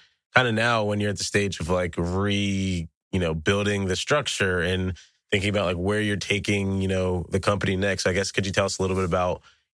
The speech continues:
you know, where you're now starting to intersect your engineering with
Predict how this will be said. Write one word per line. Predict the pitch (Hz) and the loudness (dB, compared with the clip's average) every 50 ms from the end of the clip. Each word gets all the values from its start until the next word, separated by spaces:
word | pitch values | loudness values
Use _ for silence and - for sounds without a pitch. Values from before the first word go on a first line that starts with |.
| _ | _
you | 90 90 | -2 0
know, | 87 | 0
where | 82 82 87 95 95 98 98 101 98 98 95 95 95 92 95 - - | 0 0 0 0 0 0 0 0 0 0 0 0 0 -2 -4 -6 -4
you're | - 92 92 | -2 0 2
now | 95 92 92 | 2 2 2
starting | 90 - - 95 95 95 92 | 0 0 0 0 0 2 0
to | 90 87 85 - | 0 0 0 0
intersect | 90 92 92 - - - 98 95 92 - - - | 0 0 -2 -2 -2 0 0 0 -2 -4 -4 -2
your | 90 85 71 | -2 0 0
engineering | 92 95 92 95 113 135 147 143 127 113 107 98 95 95 92 90 | 0 0 -2 -2 -2 0 0 0 0 0 0 0 -2 -2 0 0
with | 95 95 95 92 - | 0 0 -2 -4 -8